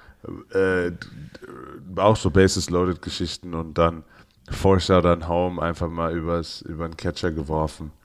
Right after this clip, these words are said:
Speaker 2: So Sachen. Aber jetzt so in krassen Situationen, ähm, ist mir das zum Glück nicht, äh, vorgefallen, dass ich jetzt sogar noch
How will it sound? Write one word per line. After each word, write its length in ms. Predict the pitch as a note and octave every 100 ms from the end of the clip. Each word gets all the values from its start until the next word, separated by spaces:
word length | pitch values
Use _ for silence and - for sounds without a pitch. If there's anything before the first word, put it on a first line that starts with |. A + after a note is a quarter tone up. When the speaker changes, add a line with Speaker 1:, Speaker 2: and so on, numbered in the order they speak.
| _ _ _ _
Speaker 2:
So 200 | F2 F2
Sachen. 320 | E2 D#2+ D#2
Aber 180 | D#2 F2
jetzt 220 | F2+ F#2
so 100 | -
in 140 | F2+ E2+
krassen 440 | F2+ F#2+ G2+ G#2
Situationen, 920 | F2 F#2 - F2+ F2 - G2 G#2 A2+ A2+ - _ _ _ - -
ähm, 460 | F2 E2+ E2 D#2 D2+ - - - _ _ _ - - - -
ist 220 | - - F2
mir 80 |
das 420 | D#2 D#2+ - - - -
zum 240 | - D#2+
Glück 280 | E2+ D#2+ -
nicht, 320 | D#2+ - -
äh, 180 | - D#2+
vorgefallen, 580 | - E2 D#2 - D#2+ D2
dass 160 | D2
ich 120 | D2+
jetzt 220 | D#2 D2+ -
sogar 220 | D2 D2
noch 320 | D2 C#2+